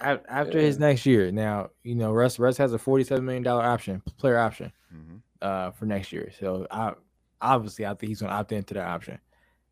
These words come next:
Speaker 1: After this season, if he stays with L A or if he gets traded somewhere else, if he has the same type of season he had this year, what's gonna happen to Russell Westbrook? Is he gonna get picked up again? Is he gonna, 'cause, I mean,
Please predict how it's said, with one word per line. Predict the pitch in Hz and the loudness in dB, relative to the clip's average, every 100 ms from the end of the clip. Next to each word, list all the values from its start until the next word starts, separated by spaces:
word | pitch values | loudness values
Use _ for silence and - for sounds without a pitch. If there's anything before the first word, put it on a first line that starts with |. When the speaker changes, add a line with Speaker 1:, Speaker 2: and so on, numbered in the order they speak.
| _ _ _ | _ _ _
Speaker 1:
After | 113 143 - 151 | 2 2 6 4
this | 139 147 139 | 6 4 4
season, | 151 131 98 92 90 - | 2 2 0 -6 -10 -6
if | 120 | -4
he | 127 123 | -2 0
stays | 135 135 | 2 2
with | 131 123 | 2 0
L | - 127 120 | 0 0 2
A | 113 | 2
or | 117 | 0
if | |
he | 120 | 0
gets | 110 107 | -4 -4
traded | 120 107 95 | -2 -2 -4
somewhere | 92 90 90 87 | -8 -8 -6 -6
else, | 87 92 - _ _ _ _ _ _ _ | -8 -12 -20 _ _ _ _ _ _ _
if | - 104 | -14 -4
he | |
has | 123 127 | -2 -2
the | - | -2
same | 147 143 | -2 0
type | 139 | -2
of | |
season | 147 139 | -2 0
he | 139 | 2
had | 135 139 | 2 2
this | 120 | 0
year, | 104 95 92 - _ _ _ _ _ _ _ _ _ _ - | 0 -4 -4 -10 _ _ _ _ _ _ _ _ _ _ -4
what's | 131 | 0
gonna | 151 | 2
happen | 147 139 | 2 4
to | 147 | 2
Russell | 143 147 | 4 2
Westbrook? | 135 87 - _ _ _ _ _ | 2 -2 -12 _ _ _ _ _
Is | 101 101 | -6 -4
he | |
gonna | 107 104 | 0 0
get | 104 101 | -2 -2
picked | 107 - | -4 -2
up | 104 | -4
again? | 92 107 123 123 139 _ _ _ _ _ _ _ _ _ _ _ _ _ _ _ _ | -4 0 2 0 -2 _ _ _ _ _ _ _ _ _ _ _ _ _ _ _ _
Is | 101 | -12
he | 101 | -6
gonna, | 101 98 - | -2 -2 -2
'cause, | 110 | -4
I | 110 | -2
mean, | 113 110 107 | 0 0 -2